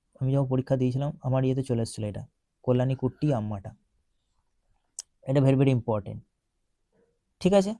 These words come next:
তাহলে চলো আমরা একবার রিভাইজ করে নিই। দেখো, তাহলে মোহিনী আট্টম কোথাকার ড্যান্স ফর্ম? মনে রাখবে কেরলের ড্যান্স ফর্ম এটাও, ঠিক আছে? কেরলের ড্যান্স ফর্ম। গোপিকা বার্মা, কনক রেলে, সুনন্দা নায়ার, জয়প্রভা মেনন,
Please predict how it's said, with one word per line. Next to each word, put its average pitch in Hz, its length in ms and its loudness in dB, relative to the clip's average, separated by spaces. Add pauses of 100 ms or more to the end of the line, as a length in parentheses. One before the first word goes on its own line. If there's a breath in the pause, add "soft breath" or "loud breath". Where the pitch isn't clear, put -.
(340)
তাহলে 113 160 -2
চলো 131 240 2
আমরা 143 120 4
একবার 143 160 4
রিভাইজ 143 280 2
করে 151 160 2
নিই। 185 100 -2 (280)
দেখো, 107 200 -6 (460)
তাহলে 113 160 -2
মোহিনী 113 380 2
আট্টম 151 260 2
কোথাকার 143 360 2
ড্যান্স 147 200 2
ফর্ম? 151 240 2
মনে 131 140 2
রাখবে 135 180 2 (120)
কেরলের 127 440 2
ড্যান্স 131 280 0
ফর্ম 131 220 -4
এটাও, 143 180 -4 (540)
ঠিক 180 160 0
আছে? 147 100 0 (120)
কেরলের 123 320 0
ড্যান্স 113 260 -2
ফর্ম। 156 140 0 (1000)
গোপিকা 151 460 4 (120)
বার্মা, 131 340 4 (680)
কনক 139 320 4 (120)
রেলে, 127 280 4 (680)
সুনন্দা 135 500 2
নায়ার, 131 440 2 (540)
জয়প্রভা 131 800 4
মেনন, 135 400 0